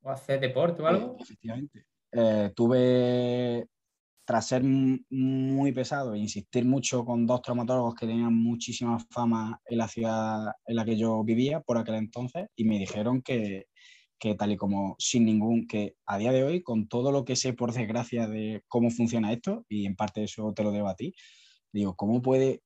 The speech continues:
Speaker 2: una, un médico que lleva trabajando cuarenta años en la traumatología sin ninguna prueba analítica,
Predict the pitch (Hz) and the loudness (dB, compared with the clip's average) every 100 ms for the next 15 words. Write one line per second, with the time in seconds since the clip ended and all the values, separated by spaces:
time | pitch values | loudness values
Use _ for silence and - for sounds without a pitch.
0 | - 127 131 123 117 - 135 127 120 123 | -6 -4 -2 -4 -6 -6 0 4 6 4
1 | 139 120 107 107 113 123 120 110 107 101 | 2 0 -2 -2 0 0 0 -2 -4 -4
2 | 117 120 113 92 - 107 104 110 127 107 | -2 2 2 0 -8 -4 -2 2 2 0
3 | 104 120 117 98 - 113 107 104 104 98 | -2 0 0 0 -6 -6 -4 -4 -4 -6
4 | 92 98 90 120 117 - - - 117 107 | -4 -6 -4 -4 -4 -6 -4 4 4 4
5 | 104 135 135 107 120 127 113 107 110 120 | 4 2 2 2 0 2 0 0 -2 -2
6 | 117 107 104 | -4 -4 -4